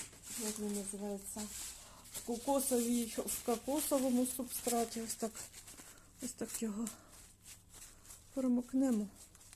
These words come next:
Дивіться, як все буде гарно і все буде, е, шикарно. Ну, проте все буде у мене під контролем.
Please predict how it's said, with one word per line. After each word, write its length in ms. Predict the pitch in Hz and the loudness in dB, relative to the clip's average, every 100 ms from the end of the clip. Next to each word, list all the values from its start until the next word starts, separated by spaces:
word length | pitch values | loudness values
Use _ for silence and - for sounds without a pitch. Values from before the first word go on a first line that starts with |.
| - - - - - - - - - - | -20 -20 -20 -20 -18 -18 -18 -20 -20 -8
Дивіться, 340 | 240 214 - 208 | -4 -4 0 0
як 100 | 196 | 0
все 300 | - 214 208 - - | -2 0 0 0 0
буде 220 | 214 220 226 | 0 6 6
гарно 580 | 208 311 302 277 269 262 | 8 8 8 6 4 0
і 80 | - | -6
все 220 | 214 - | -2 2
буде, 400 | 233 226 220 220 214 - - - - - - - - - | 2 2 0 0 -2 -8 -18 -20 -18 -16 -16 -16 -16 0
е, 380 | 214 214 208 208 | 6 8 8 6
шикарно. 720 | - 240 - 180 180 185 190 - - - - - - - - - - - | 4 4 2 -2 0 -4 -4 -8 -18 -10 -10 -10 -20 -20 -20 -16 -12 0
Ну, 200 | 339 302 - | 2 2 2
проте 440 | 240 262 247 311 294 | 6 6 10 10 10
все 220 | - - | 6 6
буде 260 | 240 247 226 | 8 6 8
у 100 | 240 | 8
мене 280 | 233 247 233 | 10 10 8
під 220 | 233 233 | 6 -2
контролем. 720 | - 262 277 339 349 254 226 | 6 6 8 8 8 8 4